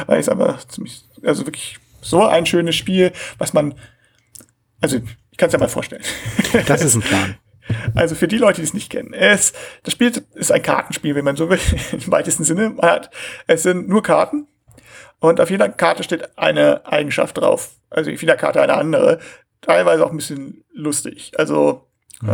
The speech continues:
Speaker 2: Mhm.
Speaker 1: weiß nicht, so wiegt ungefähr wie ein Wanderschuh, habe ich hier zum Beispiel. Oder glänzt, strahlt oder leuchtet. Oder kann man vollständig und unbeschädigt in eine Weinflasche hineinschieben oder hineingießen.
Speaker 2: Also, es ist also
Speaker 1: Oh.
Speaker 2: quasi die typischen Eigenschaften, mit denen man Dinge beschreibt.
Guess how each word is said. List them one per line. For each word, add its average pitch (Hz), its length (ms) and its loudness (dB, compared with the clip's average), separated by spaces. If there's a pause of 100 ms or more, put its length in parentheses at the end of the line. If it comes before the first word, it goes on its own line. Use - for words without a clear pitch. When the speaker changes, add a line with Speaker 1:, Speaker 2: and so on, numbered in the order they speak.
Speaker 2:
Mhm. 196 100 -2
Speaker 1:
weiß - 140 -2
nicht, 131 120 -12
so - 100 -10
wiegt 175 160 -6
ungefähr 185 520 2
wie 156 120 2
ein 143 180 0
Wanderschuh, 139 540 -2
habe 123 140 -6
ich - 80 -12
hier - 120 -6
zum - 160 -10
Beispiel. - 400 -8
Oder 156 320 4 (380)
glänzt, 226 240 2
strahlt 156 340 4
oder 165 120 4
leuchtet. 127 500 -2
Oder 160 160 4
kann 196 140 2
man 190 100 4
vollständig 208 760 0
und 240 160 -2
unbeschädigt 160 640 -2
in 175 80 -6
eine 180 220 0
Weinflasche 220 440 0
hineinschieben 160 680 0
oder 156 240 0
hineingießen. 190 800 -2 (640)
Speaker 2:
Also, 110 160 2
es 120 100 4
ist - 60 0
also 123 220 0
Speaker 1:
Oh. 220 60 6
Speaker 2:
quasi 120 220 2
die 123 140 -4
typischen - 500 2
Eigenschaften, 117 840 2
mit 113 200 0
denen 110 160 6
man 101 180 4
Dinge 98 180 -2
beschreibt. - 540 -6